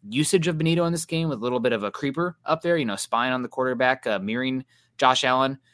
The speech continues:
Maybe you'll have to see that again with Josh Dobbs this week with the Vikings, considering he's an athlete and the Bills can't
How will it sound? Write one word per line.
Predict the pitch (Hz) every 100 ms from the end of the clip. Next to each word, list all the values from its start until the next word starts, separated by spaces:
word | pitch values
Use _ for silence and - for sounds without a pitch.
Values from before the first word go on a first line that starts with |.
| _ _
Maybe | 113 117
you'll | 131 135
have | 131
to | -
see | 139
that | 135
again | 131 131 135
with | 117
Josh | 127 123 -
Dobbs | 117 127 127
this | 131 -
week | 139 131
with |
the | 107
Vikings, | 107 117 135 123
considering | 120 110 123 117 107
he's | 123 120
an | -
athlete | 113 120 127 117
and | 110
the |
Bills | 101 113 123 -
can't | - 120